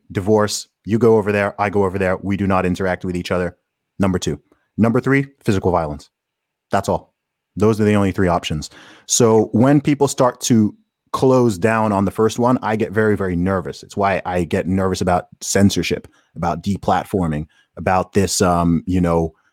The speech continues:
hyper political correctness where you can't say this, you can't say that, you can't say, you know, cancel culture, all of that, right? 'Cause it's like, okay, you're closing down one of those three options here. Um, and then also, we all know human beings are inherently tribal.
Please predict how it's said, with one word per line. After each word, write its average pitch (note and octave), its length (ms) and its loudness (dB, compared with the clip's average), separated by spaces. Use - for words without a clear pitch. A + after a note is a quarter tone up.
hyper G2+ 560 0
political G2 460 0
correctness F2+ 460 0
where E2 120 -4
you F2 180 -2
can't E2+ 280 -4
say F2+ 160 2
this, E2+ 180 0
you F2+ 80 -6
can't E2 240 -4
say F2 160 0
that, E2+ 200 0
you F2+ 80 -4
can't D2+ 220 -2
say, F2+ 160 0
you F2+ 80 -4
know, F2 120 0
cancel G2 320 0
culture, - 320 -4
all G#2 200 4
of F2 60 -2
that, D#2 200 -2
right? F#2 220 -2
'Cause G#2 400 0
it's - 180 -2
like, G#2+ 180 0
okay, A2+ 200 2
you're G2 160 -2
closing A2 560 2
down G2 480 0
one G#2+ 160 2
of F#2 100 -4
those G2 200 0
three F2+ 240 -6
options E2+ 460 -4
here. C2+ 260 -14
Um, G#2 420 4
and B2+ 140 6
then D3+ 140 4
also, C#3 440 2
we A2+ 180 4
all F3 140 4
know C3+ 280 4
human C#3 360 2
beings G#2+ 280 0
are G2 160 0
inherently F#2 460 -4
tribal. D2+ 440 -12